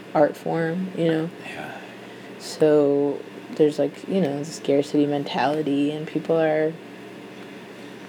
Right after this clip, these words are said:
Speaker 1: competing for the same grants and relationships with venues and p-, presenters, and I think, you know,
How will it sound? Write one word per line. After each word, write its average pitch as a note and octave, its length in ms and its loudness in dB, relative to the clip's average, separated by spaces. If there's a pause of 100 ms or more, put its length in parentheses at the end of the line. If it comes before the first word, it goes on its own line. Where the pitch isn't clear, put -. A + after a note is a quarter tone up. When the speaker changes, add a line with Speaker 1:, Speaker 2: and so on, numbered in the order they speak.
(120)
Speaker 1:
competing D#3+ 460 2
for D3 100 -6
the C#3+ 80 0
same D3+ 220 -4
grants C#3 580 -2
and D3+ 440 -4
relationships D3+ 680 0
with D3+ 220 0
venues D3 680 0
and C#3+ 440 -4 (300)
p-, - 400 -8
presenters, C#3+ 680 4
and C#3+ 280 0 (540)
I - 80 8
think, F#3+ 260 4
you A#3 120 2
know, D#3+ 320 0